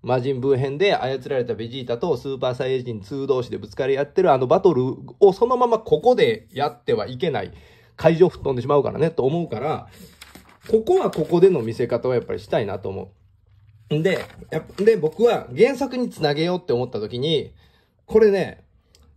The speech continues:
ちょっとね、ここだけは聞いてほしいんですけど、スーパーサイヤ人にならない世界線で終わらすことによって、原作の会場を吹き飛ばしたベジータと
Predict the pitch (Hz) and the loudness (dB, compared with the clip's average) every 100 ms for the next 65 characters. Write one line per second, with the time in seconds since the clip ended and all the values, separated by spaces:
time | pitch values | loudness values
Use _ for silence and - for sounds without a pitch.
0 | _ - 202 185 131 117 113 185 196 190 | _ 0 0 2 2 0 -2 -2 0 4
1 | 196 131 127 - 139 139 135 127 123 98 | 4 4 -2 -4 0 0 0 -2 -4 -6
2 | 98 98 107 95 - 254 247 254 240 208 | -8 -6 -6 -6 -6 -4 -2 -2 0 -2
3 | 135 104 95 139 226 254 - - _ _ | -4 -8 -4 0 0 0 -6 -16 _ _
4 | _ _ _ - 127 117 113 131 - _ | _ _ _ -4 -2 -4 -6 -8 -12 _
5 | _ _ _ _ _ 147 247 240 220 262 | _ _ _ _ _ 4 4 8 6 6
6 | 247 240 - 220 196 127 135 143 _ 202 | 0 -2 4 4 4 0 -4 -6 _ 0
7 | 180 - - - 151 220 233 233 220 202 | 0 -4 -12 -2 4 4 4 -2 -2 0
8 | 220 165 - 156 180 175 196 196 226 202 | 0 -2 -6 -8 -8 -2 0 2 2 2
9 | - _ 220 185 214 269 226 - 123 104 | -2 _ -12 -10 -8 -4 -4 -4 -8 -6
10 | 127 175 - - - - 196 139 - | -8 -10 -12 -14 -14 0 2 2 -4